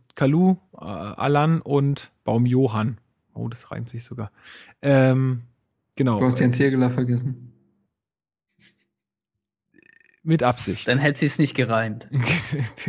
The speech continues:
Speaker 1: Genau.
Speaker 2: Ja,
Speaker 1: Und
Speaker 2: das ist
Speaker 1: alles,
Speaker 2: das,
Speaker 1: was
Speaker 2: das
Speaker 1: sich reimt,
Speaker 2: Reimen
Speaker 1: ist
Speaker 2: ist,
Speaker 1: gut
Speaker 2: das Reimen
Speaker 1: und alles,
Speaker 2: ist
Speaker 1: was sich
Speaker 2: wild.
Speaker 1: nicht reimt, ist nicht gut. Verstehst du?
Speaker 2: Kegeler,
Speaker 1: Ganz einfach.
Speaker 2: der Regeler.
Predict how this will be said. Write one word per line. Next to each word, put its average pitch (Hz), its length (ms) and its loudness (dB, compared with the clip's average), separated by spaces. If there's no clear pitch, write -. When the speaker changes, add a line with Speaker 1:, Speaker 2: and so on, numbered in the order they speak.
Speaker 1:
Genau. 139 240 -2
Speaker 2:
Ja, 147 220 4
Speaker 1:
Und - 80 -4
Speaker 2:
das 139 160 -2
ist 139 60 -2
Speaker 1:
alles, 175 220 4
Speaker 2:
das, - 80 2
Speaker 1:
was 156 60 4
Speaker 2:
das 175 100 2
Speaker 1:
sich - 80 0
reimt, 170 140 6
Speaker 2:
Reimen 170 100 4
Speaker 1:
ist 147 100 0
Speaker 2:
ist, 139 40 -10
Speaker 1:
gut 185 360 6
Speaker 2:
das - 40 -10
Reimen 151 140 0
Speaker 1:
und 151 80 -2
alles, 156 180 2
Speaker 2:
ist - 60 0
Speaker 1:
was 165 80 4
sich 127 120 2
Speaker 2:
wild. 160 60 2
Speaker 1:
nicht 165 220 -2
reimt, 156 180 0
ist 151 140 -2
nicht 151 240 0
gut. 113 380 -4
Verstehst 156 420 -6
du? 190 100 -8
Speaker 2:
Kegeler, 147 640 2
Speaker 1:
Ganz 143 160 -4
einfach. 131 300 -6
Speaker 2:
der 127 340 -2
Regeler. 123 580 0